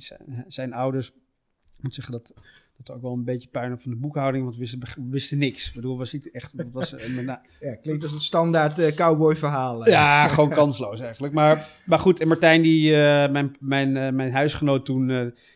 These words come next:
Speaker 1: ja, zijn ouders die zeiden, "Ja, weet je, maar, eh, wil je dit nou? Je bent nog een stuk jonger." Hij was ook wat jonger dan ik.
Speaker 2: Mhm.
Speaker 1: En ik zei, "Ja, ik vind, ik wil gewoon ondernemen. Whatever happens. Ik vind het zo heerlijk, die vrijheid."
Speaker 2: Ja.
Speaker 1: En, ehm,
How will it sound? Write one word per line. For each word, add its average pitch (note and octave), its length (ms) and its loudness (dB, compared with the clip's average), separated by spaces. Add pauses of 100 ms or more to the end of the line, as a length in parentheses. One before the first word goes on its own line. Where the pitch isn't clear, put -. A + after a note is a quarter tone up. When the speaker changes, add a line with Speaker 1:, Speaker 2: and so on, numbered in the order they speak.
(120)
Speaker 1:
ja, A#2 180 -10
zijn C3 180 -4
ouders C3+ 220 0
die B2+ 100 -4
zeiden, B2 240 -4
"Ja, A#2+ 100 -6
weet B2 200 -6
je, C#3 80 -8
maar, C3 180 -4
eh, B2 380 -14
wil C#3 140 0
je C#3 100 2
dit C3 160 -2
nou? C3 180 -2
Je C3+ 60 -2
bent C3 140 -4
nog B2 100 -6
een B2 60 -12
stuk C3 240 -8
jonger." C3 200 -6
Hij A#2+ 100 -8
was B2 120 -10
ook B2 80 -12
wat B2 120 -8
jonger C3 260 -2
dan - 80 -6
ik. - 140 -12 (120)
Speaker 2:
Mhm. D3 280 -2
Speaker 1:
En B2+ 200 -6
ik C#3 160 -8
zei, B2 160 -6
"Ja, A2+ 140 -6
ik A#2 140 -10
vind, C3 260 -4
ik B2+ 100 -8
wil C3 100 -2
gewoon B2 200 -6
ondernemen. A#2 440 -8
Whatever B2 320 -8
happens. A#2+ 280 -10
Ik A#2+ 120 -16
vind A#2 160 -10
het A2+ 80 -12
zo B2 140 -8
heerlijk, B2 280 -6
die B2 100 -14
vrijheid." A2+ 520 -10
Speaker 2:
Ja. A#2 60 -18
Speaker 1:
En, A2+ 160 -10
ehm, A2 180 -10